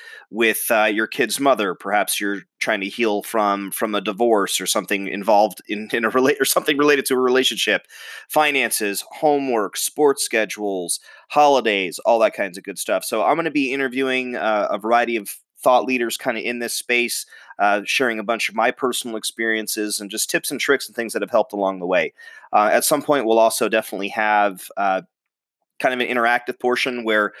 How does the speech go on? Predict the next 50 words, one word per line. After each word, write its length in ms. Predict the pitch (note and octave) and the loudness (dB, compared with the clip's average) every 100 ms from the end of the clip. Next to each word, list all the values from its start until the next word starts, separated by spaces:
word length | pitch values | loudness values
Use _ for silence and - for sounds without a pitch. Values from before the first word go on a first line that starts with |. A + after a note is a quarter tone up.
| - - | -20 -4
I'd 120 | A2+ | 0
like 160 | A2 G#2+ | 2 0
to 80 | A2 | 0
get 160 | A2 | -2
questions 480 | - A#2 - - A2 | 0 0 0 -2 -6
from, 460 | - A2 G#2+ G#2+ G#2 | -2 0 0 -2 -6
from 220 | - A2+ | -4 -4
single 320 | - C3 A2+ | -2 -4 -2
dads 440 | A2 A2+ A2+ A2+ A2+ | 0 2 2 0 -2
on 100 | G2+ | 0
how 160 | A2 | 2
to, 240 | G#2 G2 F2 | 4 4 2
how 60 | |
to 100 | A2 | 0
deal 240 | F#2+ A2+ A2+ | 0 -2 -2
with 120 | G#2+ | -4
specific 480 | - G2+ - A#2 G#2+ | -8 -8 -8 -4 -4
things, 400 | A#2 A2+ A2 - - - - - | -4 -4 -8 -12 -14 -20 -14 -2
uh, 220 | G#2+ G2+ G2 | 2 2 0
it 160 | A#2 G#2+ | -4 -2
related 400 | A#2 A#2+ A2 G#2+ | 0 2 2 -2
to, 340 | A#2+ A2+ A2 | -2 -2 -2
to 120 | - | -2
their 120 | A#2 | -2
life 400 | A2+ A#2+ C3+ - | 4 4 4 0
and 140 | A2 G#2+ | -2 2
all 80 | A2 | 4
that 140 | A2 | 2
kinds 240 | - G#2+ | 0 -4
of 40 | G#2+ | -4
good 140 | A2 | -6
stuff. 300 | - A#2+ A#2 - - - - | -2 0 0 -2 -20 -20 -4
Um, 300 | F#2+ G2+ F#2+ | 2 2 2
so 420 | - A#2 A2 G2+ _ _ _ _ _ | 2 4 4 0 _ _ _ _ _
we're 180 | G#2+ D3+ | 0 2
gonna 320 | D3+ C#3+ B2+ B2 | 2 4 4 2
make 240 | B2+ B2 | -2 4
all 100 | C3 | 4
that 220 | B2+ C3 - | 6 4 4
stuff 200 | C3 B2 | 2 2
happen. 480 | C3 C3 C3+ B2+ B2 | 2 2 0 -4 -10
Again, 320 | A2 A#2 A2+ | -4 -2 -2
this 220 | A2+ - | -4 -6
is 100 | G#2 | -6
just 420 | - A2+ A2 - - - | -6 0 0 -2 -10 -6
a, 420 | G#2 G2+ G2+ F#2+ - _ | -4 -4 -6 -8 -10 _
the 80 | E2 | -10
first 360 | - A2+ G#2 - | -6 -6 -6 -8
kinda 200 | G#2+ G2 | -10 -10
introduction. 640 | G#2+ - A2 B2 - C#3+ | -12 -4 -2 -2 -4 -10